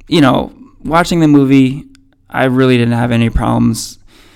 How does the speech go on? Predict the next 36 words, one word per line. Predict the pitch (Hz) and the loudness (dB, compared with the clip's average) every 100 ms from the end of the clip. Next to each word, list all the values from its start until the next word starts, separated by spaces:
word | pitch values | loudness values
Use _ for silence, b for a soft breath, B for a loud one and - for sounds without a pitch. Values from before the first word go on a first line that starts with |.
| b b b - | b b b -12
at | 117 117 | -4 -2
all. | 117 127 165 - | -2 -2 -6 -6
<laughs> | 127 107 131 - B 240 208 - | -6 -4 -6 -6 B -16 -16 -8
You | 123 | -6
know, | 110 98 - | -6 -10 -10
I | |
mean, | 113 113 | -8 -4
I | |
love | 120 127 | -4 -4
this | - | -4
movie, | 117 117 120 | -4 -2 -2
but | 120 113 | -2 0
even | 160 151 139 | 0 2 2
from, | 127 123 120 117 117 - - | 2 -2 0 0 -2 -8 -12
from | - 123 117 | -8 -6 -4
a, | - - - - | -4 -8 -12 -12
like, | - - | -12 -10
a, | - - - _ _ _ _ _ _ _ _ - | -12 -14 -20 _ _ _ _ _ _ _ _ -10
a | 120 | -10
critical | 120 - 147 135 - 123 117 | -8 -2 0 0 0 -2 -2
cultural | - 139 - 120 - | -4 -4 -4 -8 -6
eye, | - 127 - - - B B B - | -4 -4 -6 -12 -20 B B B -18
uh, | - - | -16 -10
I | 131 | -6
didn't | 123 117 | -4 -2
really | 113 | -2
have | 110 113 | -4 -4
any | 98 | -6
problems. | - - - - | -6 -8 -8 -6
But | 127 123 - - | -2 0 -2 -6
I | 147 | -4
could | 135 147 | -2 -4
see | - 127 127 | -2 0 0
where, | 120 113 113 117 - | 2 0 -2 -4 -6
um, | 117 110 98 160 196 _ - | -10 -8 -12 -16 -20 _ -16
those | 156 117 113 110 - | -6 -4 -2 -4 -8